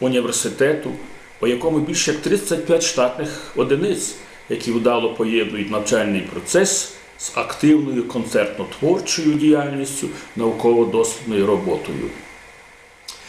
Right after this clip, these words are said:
З тисяча дев'ятсот шістдесят дев'ятого року по даний час у моїй трудовій книжці є лише один запис: Дрогобицький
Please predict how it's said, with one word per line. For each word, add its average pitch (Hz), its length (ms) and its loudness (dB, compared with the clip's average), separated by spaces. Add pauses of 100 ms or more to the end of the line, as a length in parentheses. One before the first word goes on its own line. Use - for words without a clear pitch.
(220)
З - 260 0
тисяча 202 460 2
дев'ятсот 156 580 0
шістдесят 139 500 0
дев'ятого 135 580 2
року 170 260 2
по 123 140 2
даний 151 260 2
час - 500 -2 (840)
у 120 60 -6
моїй 170 440 0 (240)
трудовій 151 400 4
книжці 147 640 0
є 185 180 4
лише 180 320 0
один 147 280 2
запис: 104 720 -2 (200)
Дрогобицький 147 840 0